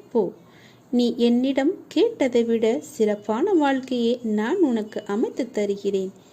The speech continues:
நீ எதை பற்றியும் கவலைப்படாமல் என் நாமத்தை உச்சரித்துக் கொண்டே செல்லு.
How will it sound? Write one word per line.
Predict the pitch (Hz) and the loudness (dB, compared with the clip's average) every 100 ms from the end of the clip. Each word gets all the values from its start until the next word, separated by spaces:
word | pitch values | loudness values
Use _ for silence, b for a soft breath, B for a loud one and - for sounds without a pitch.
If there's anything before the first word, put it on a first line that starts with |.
| B B | B B
நீ | 208 202 202 | -4 -2 -2
எதை | 190 196 | -2 -2
பற்றியும் | 196 214 214 254 247 320 - B B - | -2 -4 -2 -4 -2 -2 -4 B B -8
கவலைப்படாமல் | 269 330 302 247 220 214 208 208 208 - - | -2 2 2 0 0 0 0 0 -2 -4 -4
என் | 226 214 | -2 0
நாமத்தை | 208 214 349 294 - 208 - | -2 0 2 2 2 0 0
உச்சரித்துக் | 202 - 214 220 220 233 - | -4 -2 0 0 0 -6 -4
கொண்டே | 247 269 453 | -2 2 2
செல்லு. | - 262 220 196 | 2 0 2 0